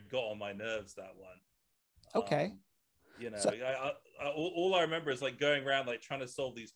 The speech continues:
Speaker 1: puzzles, which, which I thought were, eh, almost felt like a rehash of, of, you know, like, The Seventh Guest. And then, uh, this, the guy, um, uh, what,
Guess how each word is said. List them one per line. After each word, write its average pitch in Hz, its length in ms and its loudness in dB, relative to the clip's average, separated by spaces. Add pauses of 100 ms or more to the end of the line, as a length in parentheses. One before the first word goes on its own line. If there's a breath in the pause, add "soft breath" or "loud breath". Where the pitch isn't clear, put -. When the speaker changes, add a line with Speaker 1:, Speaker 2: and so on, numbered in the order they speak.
Speaker 1:
puzzles, 117 380 -2
which, 117 180 -6
which 120 180 -8
I 123 100 0
thought 123 300 -6
were, 117 280 -2 (600)
eh, 113 140 -20 (580)
almost 160 380 -2
felt 139 180 0
like 131 140 0
a 123 100 -2
rehash 110 840 -4
of, 107 320 -2 (180)
of, 110 200 -2 (320)
you 120 80 -10
know, 107 100 -2
like, 104 200 -8
The 110 60 -12
Seventh 110 460 -8
Guest. 110 340 -6 (320)
And 113 180 -6
then, 120 300 -2
uh, 110 340 2 (140)
this, 117 220 -10 (340)
the 117 80 -8
guy, 117 460 0
um, 104 400 -2 (500)
uh, 107 120 -4
what, 110 180 -6